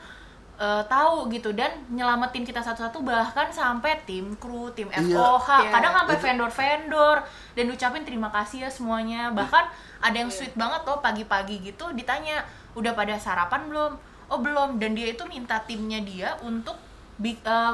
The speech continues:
Speaker 1: bungkusin kita kue subuh apa-apa gitu, pokoknya cemilan untuk kita sarapan.
Speaker 2: Itu
Speaker 1: Karena kita bilang kita
Speaker 3: Sayangnya.
Speaker 1: belum.
Speaker 2: Itu langsung kayak auto,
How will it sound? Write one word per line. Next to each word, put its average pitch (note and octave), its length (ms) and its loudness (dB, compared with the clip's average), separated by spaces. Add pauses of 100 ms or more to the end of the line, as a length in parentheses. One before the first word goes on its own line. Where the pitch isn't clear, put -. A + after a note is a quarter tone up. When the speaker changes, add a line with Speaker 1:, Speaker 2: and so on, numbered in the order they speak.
Speaker 1:
bungkusin A#3 480 -4
kita A#3 320 -4
kue A3+ 340 -4
subuh A3+ 460 -6
apa-apa - 480 2
gitu, B3 120 -10
pokoknya D#4 200 -4
cemilan C#4+ 420 -4
untuk B3 180 -12
kita D#4 160 -6
sarapan. C#4+ 540 -2
Speaker 2:
Itu B3+ 60 -8
Speaker 1:
Karena A#3 200 2
kita A#3+ 160 4
bilang D4+ 160 4
kita D#4 120 -2
Speaker 3:
Sayangnya. D4 160 2
Speaker 1:
belum. C#4 220 4 (100)
Speaker 2:
Itu C#3+ 160 -10
langsung E3 260 0
kayak C3 220 0
auto, B2+ 440 0